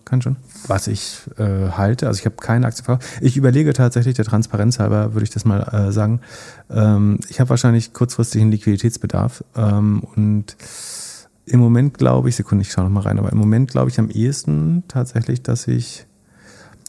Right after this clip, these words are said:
äh, das von der Amazon-Position wegnehmen würde. Alle anderen sind auch gar nicht groß genug. Ähm, Snowflake wäre noch eine Option, aber, ah, schwer, schwer, schwer. Snowflake wäre besser, weil die keine Gewinne haben bisher.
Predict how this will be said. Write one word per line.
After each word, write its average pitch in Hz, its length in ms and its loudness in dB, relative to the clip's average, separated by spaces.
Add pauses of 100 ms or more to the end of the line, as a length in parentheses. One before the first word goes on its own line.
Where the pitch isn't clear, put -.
(160)
äh, 113 380 4 (320)
das 113 200 2
von 120 220 4
der 117 160 2
Amazon-Position 101 1040 2
wegnehmen 107 640 2
würde. 113 380 0
Alle 104 220 -2
anderen 110 200 0
sind 107 140 -2
auch 107 120 -4
gar 107 80 -2
nicht 107 160 -2
groß 120 260 -4
genug. 107 280 -2 (800)
Ähm, 104 340 2
Snowflake 110 600 0
wäre 98 100 2
noch 101 80 4
eine 101 140 4
Option, 104 480 -2
aber, 104 320 -2 (1400)
ah, 143 180 4 (360)
schwer, 113 320 -2
schwer, 113 240 -4
schwer. 110 380 -4 (180)
Snowflake 139 460 2
wäre 131 80 4
besser, 127 320 2
weil 123 160 4
die 120 240 0
keine 120 360 0
Gewinne 117 300 2
haben 104 240 0
bisher. 110 320 -4